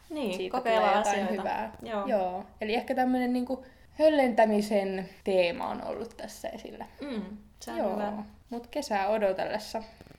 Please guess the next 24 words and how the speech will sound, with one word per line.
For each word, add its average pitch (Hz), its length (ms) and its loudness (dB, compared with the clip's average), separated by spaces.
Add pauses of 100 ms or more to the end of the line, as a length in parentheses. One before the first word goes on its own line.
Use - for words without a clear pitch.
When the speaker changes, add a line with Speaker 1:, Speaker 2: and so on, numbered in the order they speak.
(200)
Speaker 1:
Niinpä. 208 320 -8 (560)
Speaker 2:
Ähm, 247 640 6 (280)
semmoista. 214 600 0 (460)
Pitäisikö 262 320 -6
meidän 247 260 4
mennä 262 300 4
meidän 254 560 2 (240)
nimikkosioon? - 840 0 (600)
Speaker 1:
Lukuvika. 208 560 -2 (220)
Speaker 2:
Joo. 208 260 2 (400)
<laughs> 254 320 0
Speaker 1:
Joo, 214 360 2
no 233 160 -2
niin. 190 300 -4 (360)
Tota, 196 440 2 (340)
mun 262 120 -4
oli 247 180 4
tosi 233 200 -2
vaikea 214 480 4
keksiä 208 400 -2
mun 196 140 -6
tän 202 340 0 (420)
kertaista 185 640 0 (160)
lukuvikaa. 190 1120 -2